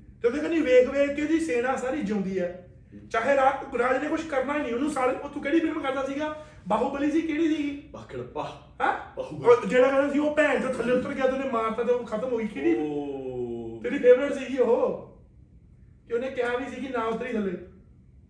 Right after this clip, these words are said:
Speaker 2: ਉਹ ਭੈਣ ਚੋ ਕਪੂਰ ਕਪਾਰ ਜਿਹੜਾ ਇਹ ਨਵਾਂ ਐਕਟਰ ਹੈ, ਉਹਦੀ ਸੀਗੀ।
Speaker 1: ਆ, ਆ, ਉਹਦੀ, ਉਹ ਅੱਛਾ, ਅੱਛਾ, ਪਾਣੀਪਤ।
Speaker 2: ਪਾਣੀਪਤ।
Speaker 1: ਹਾਂ।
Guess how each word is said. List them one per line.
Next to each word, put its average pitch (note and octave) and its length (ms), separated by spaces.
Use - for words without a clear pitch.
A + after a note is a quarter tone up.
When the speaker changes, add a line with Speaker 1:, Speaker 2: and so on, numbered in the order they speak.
Speaker 2:
ਉਹ G#2 280
ਭੈਣ G2+ 340
ਚੋ - 0
ਕਪੂਰ A#2 580
ਕਪਾਰ A2+ 280
ਜਿਹੜਾ A2 180
ਇਹ B2 120
ਨਵਾਂ G#2+ 280
ਐਕਟਰ A2 280
ਹੈ, A2+ 80
ਉਹਦੀ A#2 240
ਸੀਗੀ। G#2+ 400
Speaker 1:
ਆ, G#3 60
ਆ, A3+ 260
ਉਹਦੀ, A#3 260
ਉਹ A#3 380
ਅੱਛਾ, A#3+ 140
ਅੱਛਾ, A3 380
ਪਾਣੀਪਤ। B3 640
Speaker 2:
ਪਾਣੀਪਤ। B2+ 680
Speaker 1:
ਹਾਂ। - 520